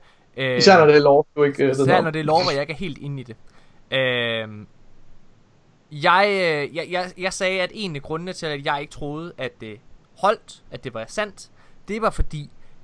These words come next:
Speaker 1: at det var, som du selv siger, Nikolaj, det var for kompliceret en historie at fortælle i spillet. Det ville være for kompliceret at, øh, at, at, at få alt det her ud, uden at, at du tabte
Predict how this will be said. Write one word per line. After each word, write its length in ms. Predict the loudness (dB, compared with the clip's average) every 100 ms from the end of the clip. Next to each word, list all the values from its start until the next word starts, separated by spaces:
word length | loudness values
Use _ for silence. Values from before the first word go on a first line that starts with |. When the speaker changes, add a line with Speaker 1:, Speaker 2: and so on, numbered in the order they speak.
| -6
Speaker 1:
at 240 | -4 -4 -4
det 160 | 0
var, 240 | 0 0 -4 -20 -20
som 200 | -12 -10
du 80 | -6
selv 220 | -8 -8
siger, 240 | -10 -10
Nikolaj, 280 | -10 -12 -14
det 180 | -10 -6
var 100 | -6
for 180 | -6 -10
kompliceret 880 | -8 -10 -10 -14 -12 -8 -4 -4
en 100 | -6
historie 560 | -14 -16 -8 -4 -4 -4
at 60 | -12
fortælle 480 | -14 -10 -10 -10 -18 _
i 60 | -16
spillet. 380 | -8 -8 -8 -18 _ _ _ _ _ _ _ _ _ _ _ _ _ _ -6
Det 80 | -4
ville 140 | -2
være 120 | -2
for 100 | -4
kompliceret 1120 | -10 -10 -10 -10 -8 -6 -6 -6 -6 -4 -2 -4
at, 140 | -6
øh, 180 | -10 -10 -4
at, 180 | -4 -4 -8
at, 120 | -10 -10
at 80 | -8
få 100 | -6
alt 240 | -6 -6
det 100 | -10
her 140 | -6
ud, 260 | -6 -8 -12
uden 280 | -12 -12 -8
at, 180 | -10 -8
at 160 | -12 -10
du 60 |
tabte 500 | -14 -4 -4 -4 -16